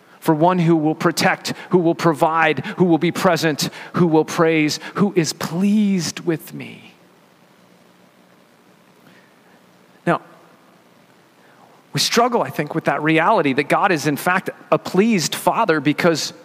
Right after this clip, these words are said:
often we're focused on how we're a failure and we're a disappointment.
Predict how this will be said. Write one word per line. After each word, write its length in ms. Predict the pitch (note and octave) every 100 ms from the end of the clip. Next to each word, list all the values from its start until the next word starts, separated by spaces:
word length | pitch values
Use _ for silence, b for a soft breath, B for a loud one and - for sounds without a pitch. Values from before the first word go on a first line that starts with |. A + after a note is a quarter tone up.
| - - - _ _ _ _ -
often 480 | A#3 A#3+ G3+ F3
we're 160 | E3 G#3
focused 560 | - G#3 G#3+ G3 E3+ E3+
on 120 | E3
how 380 | D#3+ F3+ E3+ - -
we're 300 | D#3 D#3+ G3+
a 60 | F#3+
failure 500 | G#3+ B3+ D4 - - - - _ _ _ _ _ _ _ _ _
and 120 | D#3+
we're 100 | E3+
a 60 | G3+
disappointment. 760 | G#3 - G#3+ A3 - - -